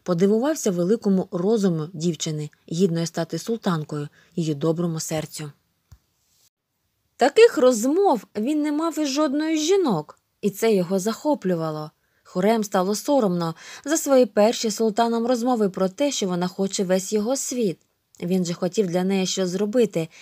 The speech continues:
і сказав, що вона може їхати, куди хоче, аби повернулася. Молода невільниця розуміла, на яку жертву він іде, і відмовлялася, а султана полягав.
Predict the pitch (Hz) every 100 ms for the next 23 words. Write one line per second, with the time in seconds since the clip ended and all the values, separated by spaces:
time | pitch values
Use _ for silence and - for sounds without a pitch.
0 | - - 202 196 185 196 180 185 185 185
1 | 180 185 226 240 - 170 165 160 _ 214
2 | 202 247 208 170 - 156 _ _ _ 220
3 | 190 202 202 180 180 175 165 156 - -
4 | - _ _ _ _ _ 175 180 214 269
5 | 294 208 226 262 214 185 196 196 196 214
6 | 277 226 175 - - - 240 247 247 233
7 | 214 240 - 180 180 196 226 196 170 -
8 | _ _ - 240 196 214 226 240 180 180
9 | 170 160 _ _ - 170 175 165 165 185
10 | 208 180 165 170 160